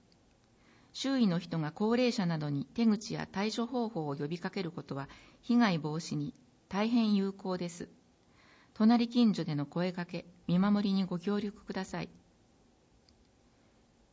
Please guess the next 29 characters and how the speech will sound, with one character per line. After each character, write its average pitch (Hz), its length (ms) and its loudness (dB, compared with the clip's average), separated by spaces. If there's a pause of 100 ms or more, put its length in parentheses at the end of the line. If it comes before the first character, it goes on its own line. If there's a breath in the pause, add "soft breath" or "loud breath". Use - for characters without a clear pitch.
(280)
啓 247 180 4
発 247 300 -4
活 220 260 -4
動。 - 220 -6 (1120 soft breath)
特 220 200 -4
殊 269 140 -6
詐 262 140 4
欺 233 100 6
の 196 100 4
被 214 120 2
害 190 220 2
に 160 140 0
遭 165 120 0
い 180 80 -2
や 190 100 -2
す 185 140 -10
い 160 180 -6
高 220 240 -2
齢 233 140 0
者 226 140 -6
世 220 200 -4
帯 170 140 -2
に 147 120 -4
対 151 220 -6
し、 - 240 -10 (300 loud breath)
警 214 180 0
察 202 280 -6
で 190 100 0
は 165 180 -2